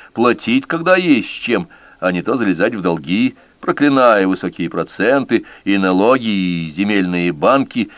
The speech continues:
которые обирали их до нитки. И всё же он знал, что Сэм не должен был так обнищать. Обнищать для того, чтобы спустить последнюю свинью.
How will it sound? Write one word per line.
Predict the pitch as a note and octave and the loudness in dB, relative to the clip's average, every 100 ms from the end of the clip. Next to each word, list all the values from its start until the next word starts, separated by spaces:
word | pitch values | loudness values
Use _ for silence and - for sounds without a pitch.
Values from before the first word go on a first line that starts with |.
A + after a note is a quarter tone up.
| - | -20
которые | - C#3 C3 A#2+ A#2+ | -4 -2 2 4 4
обирали | A2+ A#2 G#2+ G2 | 4 4 4 4
их | F#2 | 2
до | F2+ | -2
нитки. | F2+ - - - _ _ _ _ _ _ _ _ | -4 -8 -18 -20 _ _ _ _ _ _ _ _
И | D#2+ D2 | -16 -14
всё | - D#3+ F3+ | -4 0 0
же | B2+ | 0
он | G#2+ | -2
знал, | F2+ F2+ F3 G3+ | -2 -4 0 0
что | G#2 - F#2+ | -2 -4 -6
Сэм | E2+ - F3 F3 C#3 | -6 -4 -4 -2 -2
не | C#3 | -4
должен | A2 F3 A3 F#3 G#3 | -2 -4 -4 -4 -4
был | G#3+ | -6
так | A3 A3+ | -6 -6
обнищать. | A3 F#3+ G3+ - - - - F2 - _ _ _ _ _ _ - | -8 -8 -12 -12 -16 -2 0 0 -6 _ _ _ _ _ _ -2
Обнищать | G2+ A2+ A#2+ D3 C#3+ - - F3+ D3 | 2 2 2 0 0 -2 0 0 0
для | A#2 | -2
того, | B2+ B2+ | -2 -2
чтобы | A#2 A#2+ | -4 -8
спустить | - B2 - - - | -6 -8 -6 -8 -6
последнюю | - A#2+ - - G2+ A#2 G2+ | -4 -6 -4 -4 -2 -4 -4
свинью. | - C#3 B2 G#2+ | -6 -8 -4 -4